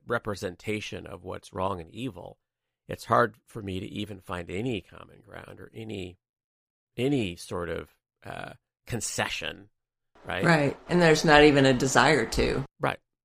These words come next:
Speaker 2: You know, it becomes, you, it's like you get fed, you know, um, the narrative, the narrative. The more you hear the narrative, the more you get fed your own narrative, and the more
Speaker 1: Mm-hmm.
Speaker 2: right you are, and then you're become more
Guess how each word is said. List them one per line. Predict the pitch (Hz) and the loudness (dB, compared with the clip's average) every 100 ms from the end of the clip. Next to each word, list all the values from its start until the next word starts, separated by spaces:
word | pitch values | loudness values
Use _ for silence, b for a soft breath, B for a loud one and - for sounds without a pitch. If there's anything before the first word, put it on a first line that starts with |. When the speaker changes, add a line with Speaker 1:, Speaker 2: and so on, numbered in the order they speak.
| _ _ | _ _
Speaker 2:
You | - 165 | 0 4
know, | 139 135 | 6 6
it | |
becomes, | - 143 151 143 | 4 2 2 4
you, | 143 - | 0 0
it's | 160 - | -2 2
like | 135 - | 2 2
you | 135 | 0
get | 170 - | 2 0
fed, | - - 139 127 117 127 - - - - - | 0 4 4 6 4 0 -4 -14 -20 -20 -2
you | 156 | 4
know, | 131 123 123 127 - _ _ _ _ _ _ - | 4 6 4 0 -6 _ _ _ _ _ _ -6
um, | 127 65 - - 139 - _ - - - 151 139 139 | -2 0 0 -4 -6 -12 _ -20 -12 -4 -2 0 2
the | 139 | 6
narrative, | 131 131 117 120 - 123 - - | 6 8 6 2 -2 -6 -10 0
the | 139 | 4
narrative. | 135 127 127 123 120 | 6 6 4 0 2
The | 135 | 4
more | 139 135 | 6 6
you | 135 | 6
hear | 151 139 | 6 6
the | 135 | 6
narrative, | 127 123 - 127 | 6 4 0 -2
the | 127 | 0
more | 123 123 | 2 4
you | 120 | 2
get | - - | 0 -2
fed | 117 120 | -2 0
your | 101 | 0
own | 113 | 0
narrative, | 117 117 120 - 104 107 - - | 2 0 0 -2 -4 -6 -10 0
and | 131 | 4
the | 131 | 6
more | 127 | 6
Speaker 1:
Mm-hmm. | 120 | 4
Speaker 2:
right | 117 117 - | 4 2 2
you | 120 | 4
are, | 123 123 127 | 6 6 4
and | 101 123 123 | 2 2 2
then | 120 120 120 120 117 - | 2 2 0 0 -2 0
you're | 131 117 - _ _ _ - | 0 0 -6 _ _ _ -4
become | 143 - 139 135 | -2 4 4 4
more | 123 | 0